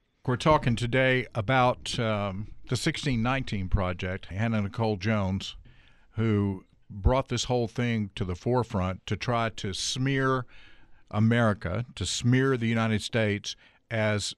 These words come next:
being founded in racism. Because here's the thing, you've got to erase this idea of the greatness of America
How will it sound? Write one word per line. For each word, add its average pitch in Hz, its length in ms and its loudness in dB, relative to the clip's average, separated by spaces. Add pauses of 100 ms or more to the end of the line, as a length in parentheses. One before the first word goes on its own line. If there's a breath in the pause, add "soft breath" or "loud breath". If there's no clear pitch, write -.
(180)
being 117 280 2
founded 139 760 2
in 113 180 2
racism. 101 720 0 (360 loud breath)
Because 160 380 0 (720 soft breath)
here's 240 280 0
the - 60 2
thing, 92 360 -2 (400)
you've 143 240 0
got 202 260 4
to 170 180 0
erase 110 800 0 (280)
this 117 200 0
idea 104 640 0 (240)
of 110 140 -4
the 104 100 -4
greatness 110 580 -2
of 95 120 -2
America 101 560 0